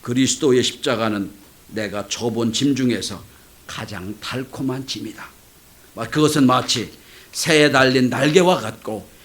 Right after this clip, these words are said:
배에 달려있는 돛과 같아서 나를 내 목적지까지 이르게 한 가장 중요한 수단이 될 거다." 여러분, 무거운 새 날개가 달려야 날 수 있게 되는 거고요.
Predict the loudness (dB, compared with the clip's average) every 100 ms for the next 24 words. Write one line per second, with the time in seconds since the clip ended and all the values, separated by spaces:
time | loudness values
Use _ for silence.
0 | -20 -4 2 4 4 0 -2 -2 -2 -2
1 | -4 -4 -2 -2 -2 -4 -6 -10 -8 -10
2 | -16 -20 -20 -14 -8 -6 -6 -6 -2 -2
3 | -2 -6 -6 -6 -6 -4 -6 -6 -6 -6
4 | -6 -10 -20 -20 -20 -16 -14 -12 -12 -10
5 | -10 -8 -4 -4 -4 -10 -12 -14 -14 -18
6 | -20 -20 -20 -20 -20 -20 -20 -20 -20 -20
7 | -20 -20 -20 _ -20 -20 -20 -20 -20 -20
8 | -20 -20 -20 -20 -20 -20 -20 -20 -20 -20
9 | -20 -20 -20 -20 -20 -20 -20 -14 -6 -2
10 | 0 -2 0 4 4 6 2 0 0 2
11 | 0 -2 -4 -4 -6 -8 -8 -6 -6 -6
12 | -8 -10 -20 -14 -8 -8 -6 -6 -6 -6
13 | -10 -10 -10 -12 -14 -14 -14